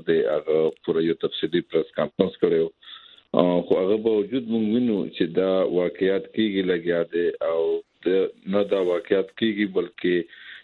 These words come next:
آ، دې باوجود چې دلته، آ، سیکیورټي داسې اطلاعات وي، لکه مردان په کیس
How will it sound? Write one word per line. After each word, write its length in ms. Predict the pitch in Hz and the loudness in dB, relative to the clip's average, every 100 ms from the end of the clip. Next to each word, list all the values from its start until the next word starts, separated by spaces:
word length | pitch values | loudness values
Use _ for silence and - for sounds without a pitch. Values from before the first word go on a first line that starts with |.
| - | 0
آ، 40 | 87 | 0
دې 300 | 85 98 95 | 2 0 2
باوجود 500 | 92 90 87 110 110 - | 2 0 0 -2 -2 -4
چې 40 | |
دلته، 420 | 85 92 90 - | 0 -2 -2 0
آ، 280 | 87 82 87 90 87 104 - - | 0 2 2 2 2 -2 -10 -4
سیکیورټي 600 | 90 - 98 92 92 - 82 | -4 0 0 0 -2 -4 0
داسې 360 | 92 87 - | 0 0 0
اطلاعات 720 | 90 80 - 90 87 95 - 104 | 0 0 0 0 2 0 0 0
وي، 100 | 95 | 0
لکه 240 | 85 87 | 0 0
مردان 500 | 85 82 80 95 90 | 2 0 0 0 -2
په 140 | - | -2
کیس 260 | - 95 | 0 0